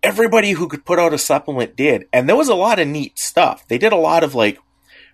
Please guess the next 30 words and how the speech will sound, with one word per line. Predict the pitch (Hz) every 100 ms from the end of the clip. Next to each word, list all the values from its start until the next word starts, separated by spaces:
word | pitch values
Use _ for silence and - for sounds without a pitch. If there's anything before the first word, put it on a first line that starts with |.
| -
weird | 110 147 151 143 127 - - _ - _ _ _ -
de-, | 117
kinda | - 131 123 113 107 101 98
derivations | 107 120 117 110 107 110 - 110 110 101
and | 98 95
weird | 107 113 107
settings | - - 107 107 107 107 101
and | 95 92 - - - _ -
weird | 98 120 117 98
rules. | 90 101 120 113 113 101
And | 120
they | 120
detailed | 110 190 220 160 123 123
everything | 156 143 - 127
out, | 139
and | -
it | 110
was | 98
fantastic. | - 113 110 135 139 147 143 110
It |
was | 107 95
beautiful. | 98 123 127 - 113
But | 104 -
by | 113
the | 113 127
end | 151
of | 127
that | 113 -
first | 113 98 -
year, | 151 156 95 95